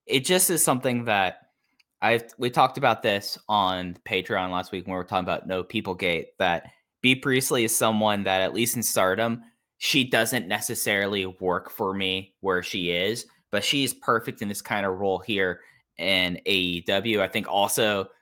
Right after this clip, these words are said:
with, like, her gear changes, it works so much better in the bright, vibrant, like,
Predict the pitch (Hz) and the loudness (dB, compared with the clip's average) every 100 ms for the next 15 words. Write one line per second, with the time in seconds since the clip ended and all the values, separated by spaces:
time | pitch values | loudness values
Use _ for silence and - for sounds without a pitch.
0 | _ - 104 110 101 110 101 101 98 104 | _ -8 -2 0 0 -2 -4 -2 -2 -2
1 | 117 107 113 107 - 110 107 107 - 110 | -4 -2 -2 -4 -2 0 0 -2 -2 -2
2 | 101 - 101 98 98 98 95 87 110 98 | -4 -4 0 0 0 -2 -4 -2 2 2
3 | 92 87 92 90 98 92 87 - 90 87 | 2 0 0 0 -2 -4 -6 -4 -4 -6